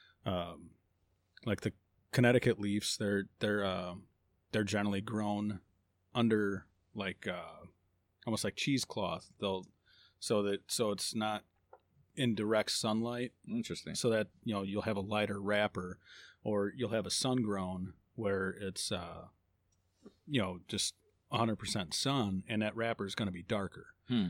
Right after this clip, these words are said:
Speaker 1: You know, and that, that all affects flavor, burn, um,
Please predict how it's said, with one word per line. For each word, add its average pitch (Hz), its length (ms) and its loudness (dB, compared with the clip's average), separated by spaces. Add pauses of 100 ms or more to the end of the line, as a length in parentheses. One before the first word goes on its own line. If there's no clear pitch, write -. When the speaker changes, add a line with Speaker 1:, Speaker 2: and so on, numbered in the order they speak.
(140)
Speaker 1:
You 95 100 -8
know, 82 240 -12 (520)
and 127 120 4
that, 123 200 6 (100)
that 120 120 6
all 110 380 6 (100)
affects - 360 0
flavor, 101 640 0 (100)
burn, 98 460 -2 (240)
um, 87 400 -12